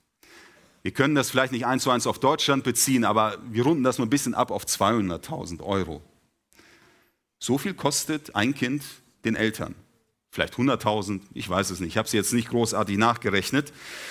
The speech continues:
Stellt euch mal vor, die Eltern würden das Geld sparen. Nicht, nicht für die Kinder ausgeben, was die alles machen könnten. Aber komischerweise wollen die Eltern das nicht. Das ist interessant.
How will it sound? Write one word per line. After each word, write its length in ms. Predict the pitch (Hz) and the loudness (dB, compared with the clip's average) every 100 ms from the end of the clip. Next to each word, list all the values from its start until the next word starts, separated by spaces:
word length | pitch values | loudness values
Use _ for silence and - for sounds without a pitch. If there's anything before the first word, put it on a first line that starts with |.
| - - _ _ _ _ _ _ - | -14 -18 _ _ _ _ _ _ -4
Stellt 200 | 110 113 | 0 4
euch 60 | |
mal 120 | 104 | 2
vor, 180 | - 160 | 2 0
die 120 | 104 | 2
Eltern 280 | 80 120 110 | -2 -2 0
würden 160 | 110 104 | 0 0
das 160 | 92 | 0
Geld 160 | - 87 | -2 -4
sparen. 400 | - 135 104 73 - _ _ _ _ _ _ _ _ _ _ _ _ | -2 -2 -2 -6 -16 _ _ _ _ _ _ _ _ _ _ _ _
Nicht, 240 | - 180 180 | 0 0 2
nicht 720 | 127 110 113 147 196 - 196 | 0 2 0 0 -2 -2 -2
für 100 | 196 | -2
die 80 | 160 | 0
Kinder 260 | 170 156 | 0 2
ausgeben, 520 | 104 98 - 90 85 - - _ _ _ _ _ _ _ | 0 -2 -2 -4 -4 -10 -20 _ _ _ _ _ _ _
was 140 | 110 - | -8 -2
die 120 | 123 | 2
alles 220 | 120 107 | 2 2
machen 300 | 127 170 135 | 0 0 -4
könnten. 360 | - 87 - 73 _ _ _ _ _ _ _ - | -4 -6 -8 -16 _ _ _ _ _ _ _ -6
Aber 180 | 101 | -4
komischerweise 560 | - 139 139 120 123 117 | 2 2 4 2 2 2
wollen 160 | 131 156 | 2 2
die 100 | 104 | 0
Eltern 260 | 90 90 | -2 -4
das 180 | 85 - | -6 -8
nicht. 220 | 87 - _ _ _ _ _ _ - | -10 -12 _ _ _ _ _ _ -2
Das 180 | 113 | 0
ist 100 | 131 | 0
interessant. 600 | 127 123 117 135 101 76 | -2 0 0 2 0 -2